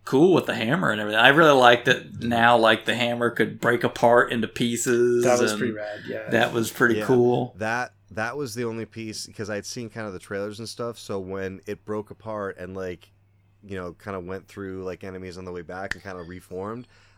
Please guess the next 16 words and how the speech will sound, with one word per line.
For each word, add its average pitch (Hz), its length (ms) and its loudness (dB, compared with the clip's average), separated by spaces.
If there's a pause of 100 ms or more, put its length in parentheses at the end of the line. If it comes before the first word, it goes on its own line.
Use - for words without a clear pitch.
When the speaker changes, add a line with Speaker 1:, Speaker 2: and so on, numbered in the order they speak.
(140)
Speaker 3:
I, 98 360 -6
I 95 80 -10
remember 104 260 -6
thinking 98 480 -10
at 87 120 -12
that 90 200 -8
point, 92 220 -14
I - 20 -12
was 87 180 -12
like, 87 220 -12 (460)
"That 98 280 -6
would 101 160 -8
have 92 60 -12
been 92 160 -12
an 92 80 -14
awesome 90 720 -12